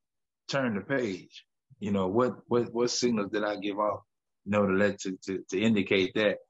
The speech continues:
So it's a fine line. Now, I'm gonna be honest. I'm gonna be honest. I have been in situations to where we came into it saying as consenting and grown adults,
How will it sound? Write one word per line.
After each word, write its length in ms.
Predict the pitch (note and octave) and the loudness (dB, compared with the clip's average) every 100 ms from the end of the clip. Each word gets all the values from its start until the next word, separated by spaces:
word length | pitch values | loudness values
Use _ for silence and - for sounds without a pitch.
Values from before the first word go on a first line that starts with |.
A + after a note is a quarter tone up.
| _ _ | _ _
So 520 | - C#3+ B2+ A#2 - _ _ | -2 0 0 -2 -8 _ _
it's 200 | E3 F3 | -4 -4
a 80 | C3+ | -6
fine 420 | - C#3+ C#3 A#2+ | -6 -4 -2 -4
line. 380 | C3 C#3 G#2+ F#2+ | -2 0 -2 -2
Now, 200 | B2 F#3+ | -2 0
I'm 80 | G#3 | 0
gonna 100 | D3 | -4
be 120 | C#3+ | -4
honest. 460 | D#3 B2+ F#2+ - - _ _ _ C#3+ | -4 -4 -6 -18 -20 _ _ _ -8
I'm 80 | |
gonna 100 | D#3+ B2 | -6 -4
be 140 | C3+ | 0
honest. 400 | B2+ F#2+ E2+ - _ _ _ _ _ _ _ _ _ _ - | 2 0 -6 -20 _ _ _ _ _ _ _ _ _ _ -4
I 160 | D#3 | -2
have 240 | F3 B2+ A#2+ | -2 -4 -6
been 200 | D3 C3+ | -6 -4
in 100 | A#2 | -4
situations 920 | - C3+ G#2+ A#2+ B2+ G#2+ G2 F#2+ - _ _ - | -6 -4 -4 -2 -2 -2 -8 -10 -18 _ _ -4
to 120 | G#2+ | 0
where 480 | G#2 G#2 F#2+ F2+ F2 _ - | 2 4 4 0 -4 _ 0
we 180 | A#2+ C3+ | 2 2
came 360 | - C3+ C3 B2+ | 2 0 0 -2
into 440 | A#2 - D#3+ D#3 | -4 2 4 4
it 160 | D#3 - _ _ _ _ _ _ | 2 -6 _ _ _ _ _ _
saying 880 | - - E3 D#3+ D#3+ A#2+ A2+ A2+ G#2+ - | -6 -2 0 2 2 0 -2 -4 -6 -6
as 420 | A2+ A2 G#2 - - _ _ - | -4 -4 -6 -10 -18 _ _ -6
consenting 960 | A2+ G2 - D3 C#3+ C3 C3+ C3 B2+ _ _ _ _ - | -2 0 0 0 0 -2 -2 -2 -4 _ _ _ _ -8
and 200 | G#2 G2 F#2 | -2 -2 0
grown 380 | A#2+ C3 B2+ | 2 2 2
adults, 640 | A2+ G#2 C3+ A#2+ G#2 - | -2 0 0 0 -4 -16